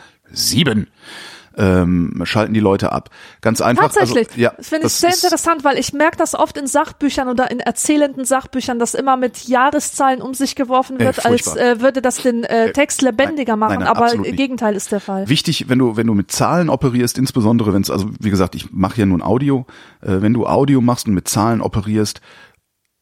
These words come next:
Speaker 1: möglichst nicht mit absoluten Zahlen operieren, vielleicht mit einer, dass du sagst, f-, fünfzig Leute stehen in der Ecke und ab dem Moment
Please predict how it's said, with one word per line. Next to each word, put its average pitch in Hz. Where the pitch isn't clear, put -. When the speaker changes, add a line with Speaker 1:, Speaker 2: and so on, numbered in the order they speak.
Speaker 1:
möglichst 139
nicht 139
mit 147
absoluten -
Zahlen 135
operieren, 139
vielleicht 113
mit -
einer, 131
dass 131
du 120
sagst, 107
f-, -
fünfzig -
Leute 151
stehen 175
in 156
der 113
Ecke 226
und -
ab -
dem 180
Moment 160